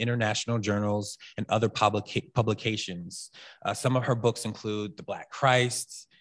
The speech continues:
Sexuality in the Black Church, A Womanist Perspective, What's Faith Got to Do with It, Black Bodies, Christian Souls,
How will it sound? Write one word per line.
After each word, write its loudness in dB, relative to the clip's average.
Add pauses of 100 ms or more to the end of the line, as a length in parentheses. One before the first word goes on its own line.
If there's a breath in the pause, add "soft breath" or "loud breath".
(140 soft breath)
Sexuality 0
in 2
the 0
Black 4
Church, 0
A -4
Womanist -2
Perspective, -2 (440 soft breath)
What's -4
Faith 2
Got 2
to -4
Do 6
with 6
It, 2 (160)
Black -6
Bodies, 0
Christian -6
Souls, 0